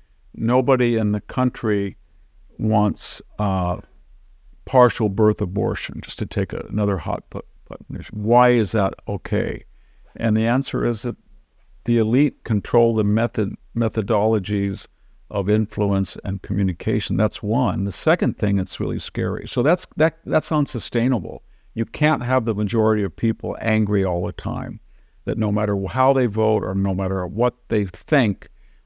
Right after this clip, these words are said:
or how, no matter how they poll, they're never gonna close that border because the media will demonize them as nativists, racist, or the courts will do this,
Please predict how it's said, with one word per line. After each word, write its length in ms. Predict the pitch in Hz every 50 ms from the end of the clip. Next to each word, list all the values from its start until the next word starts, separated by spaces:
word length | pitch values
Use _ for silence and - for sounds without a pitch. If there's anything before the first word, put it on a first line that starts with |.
| _
or 100 | - 101
how, 200 | 95 - 120 120
no 180 | 120 117 113 107
matter 260 | 101 104 101 95 95
how 300 | 101 - 131 131 131 127
they 120 | 123 117
poll, 600 | 110 - - - - 104 104 104 101 101 101 98 _ _ _ _ _ - -
they're 160 | 113 107 101
never 320 | 107 120 135 143 127 123
gonna 260 | 113 101 117 110 104 90
close 360 | - - 107 101 101 98 -
that 260 | 104 101 98 - 92
border 440 | 92 95 92 92 92 - - - - _ - - _ _ - -
because 320 | - 113 110 - 120 104 92
the 100 | 107 104
media 440 | 101 104 113 120 113 117 117 113 107
will 480 | 101 98 101 101 98 101 98 98 95
demonize 600 | 92 - 117 120 117 120 113 107 110 110 107 98
them 160 | 107 107 101
as 160 | 98 92 92 -
nativists, 760 | 107 107 107 110 107 107 98 101 101 92 - - - - -
racist, 880 | 107 107 104 104 104 98 - - 110 104 101 98 98 95 - - - -
or 300 | 98 95 92 92 92 92
the 140 | 92 92 -
courts 460 | - - - 120 113 110 - - -
will 100 | 110 104
do 160 | 90 107 107
this, 640 | 101 113 113 110 110 107 107 107 104 101 - -